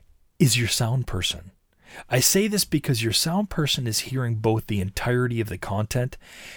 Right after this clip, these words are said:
as well as the quality of the sound. A good sound person, especially one who's keen on documentary films, can oftentimes help the director know when a sound bite was clipped by some other sound without interrupting the flow of the conversation.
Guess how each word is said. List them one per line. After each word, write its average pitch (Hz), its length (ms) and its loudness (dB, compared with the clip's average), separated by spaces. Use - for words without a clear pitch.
as - 120 2
well 139 220 2
as 131 140 0
the 104 100 -4
quality 110 580 0
of 80 120 -6
the - 80 -8
sound. - 360 -6
A 120 60 0
good 165 260 10
sound 135 320 2
person, 92 400 -4
especially - 500 2
one 113 220 2
who's 101 180 -2
keen 113 320 -2
on 104 140 0
documentary 95 560 -4
films, 90 440 -4
can - 200 0
oftentimes 135 680 -2
help - 220 -2
the 123 100 -2
director 117 400 -2
know 104 240 2
when 107 180 -2
a 95 60 -4
sound 120 400 2
bite 104 220 0
was 101 160 -6
clipped - 340 -4
by 90 140 -4
some 104 220 0
other 92 160 -4
sound 92 440 0
without 113 320 4
interrupting 104 560 2
the 98 80 -2
flow 82 360 -4
of 82 120 -8
the 85 80 -4
conversation. 82 920 -4